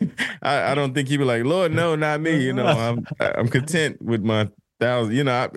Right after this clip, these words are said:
I'm sure that's not the case 'cause we all have things that we aspire to, man. So is there any, like, any do you address any of that, uh, in the book as well?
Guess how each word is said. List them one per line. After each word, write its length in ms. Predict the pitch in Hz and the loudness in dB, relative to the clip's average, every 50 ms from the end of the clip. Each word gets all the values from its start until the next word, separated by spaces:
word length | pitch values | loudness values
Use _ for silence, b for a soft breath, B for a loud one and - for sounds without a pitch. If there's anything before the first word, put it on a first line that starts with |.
| 85 85 104 | -6 -4 -2
I'm 120 | 127 131 | 0 0
sure 160 | 131 - 139 127 | 0 2 2 2
that's 120 | 123 120 | 2 2
not 180 | 127 110 92 85 | 2 0 0 0
the 60 | 92 | -2
case 300 | - - 147 147 117 - | 0 2 2 2 0 0
'cause 160 | - 104 101 | 0 0 2
we 140 | 101 98 82 | 2 2 2
all 180 | 92 95 98 95 | 2 2 2 2
have 300 | 95 92 90 87 82 - | 2 0 0 0 -2 -2
things 200 | 90 90 92 92 | 0 0 2 2
that 40 | 87 | 4
we 120 | 87 87 | 4 2
aspire 420 | 80 78 - - 87 90 98 98 90 | 2 0 -2 -2 0 0 2 0 0
to, 180 | - - 87 85 | 0 0 0 0
man. 260 | 85 82 80 80 80 | 2 2 2 0 0
So 240 | - - 87 80 76 B B B B B | 2 2 2 2 0 B B B B B
is 160 | B 113 120 | B -2 0
there 160 | 120 143 143 - - | 2 0 0 0 0
any, 500 | 127 135 139 143 139 135 135 135 123 - - | -2 0 0 2 2 2 2 0 -2 -2 -2
like, 300 | 101 104 98 98 90 - - _ - | -2 0 0 0 -2 -4 -8 _ -2
any 440 | 85 110 113 113 110 107 104 73 - - - _ _ - 92 | 0 2 2 2 2 2 2 0 -2 -6 -14 _ _ -4 -2
do 60 | 98 | 0
you 100 | 101 104 | 2 2
address 320 | 98 87 98 98 98 95 - | 2 2 2 2 0 0 -2
any 220 | - 98 98 98 | -2 0 2 2
of 140 | 95 90 85 | 2 2 2
that, 280 | 90 90 92 73 - - | 2 2 0 0 -2 -2
uh, 200 | - 98 90 90 87 | -2 -2 0 0 0
in 100 | 90 95 | 0 0
the 60 | 95 | 0
book 200 | 90 92 98 90 | 0 0 0 0
as 80 | 95 90 | 0 0
well? 240 | 95 101 107 110 | 0 0 0 0